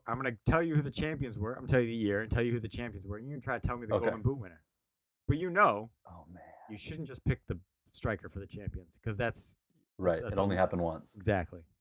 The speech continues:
Speaker 1: All right, you ready?
Speaker 2: Okay.
Speaker 1: So
Speaker 2: Yeah, this is not gonna go well.
Speaker 1: So the f-,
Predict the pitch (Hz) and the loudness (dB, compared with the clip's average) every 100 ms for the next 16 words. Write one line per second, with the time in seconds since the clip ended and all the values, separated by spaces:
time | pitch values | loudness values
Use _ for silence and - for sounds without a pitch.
0 | _ _ - 110 101 104 131 185 - 87 | _ _ 0 2 2 2 2 2 0 0
1 | - _ _ _ _ _ _ _ _ _ | 0 _ _ _ _ _ _ _ _ _
2 | _ _ _ _ - 135 95 82 87 98 | _ _ _ _ -6 2 4 4 0 -4
3 | 98 98 90 90 85 87 80 80 80 78 | 2 6 6 4 2 4 6 4 0 -4
4 | _ _ _ _ _ _ - 139 139 | _ _ _ _ _ _ 0 4 4